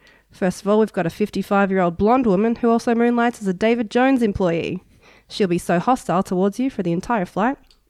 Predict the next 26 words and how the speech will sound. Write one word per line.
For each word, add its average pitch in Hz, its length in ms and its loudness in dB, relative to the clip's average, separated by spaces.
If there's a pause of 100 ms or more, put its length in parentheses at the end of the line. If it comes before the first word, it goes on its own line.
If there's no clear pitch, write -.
she - 140 -6
may 359 100 2
as 247 100 2
well 254 120 4
just 226 180 -2
spit 269 220 -2
directly 220 400 0
on 208 180 2
you 160 100 -2
as 165 80 -4
she 185 120 -6
hands 190 280 0
you 175 80 -2
a 180 60 -6
complimentary 285 720 0
beverage 233 440 0
and 226 140 -2
snack 208 380 -4
from 196 180 -4
our 180 140 0
wonderful 196 480 -2
in-flight 170 520 -4
selection. 170 560 -6 (260)
It's - 160 -10
me. 339 480 0 (580)
<laughs> - 40 -4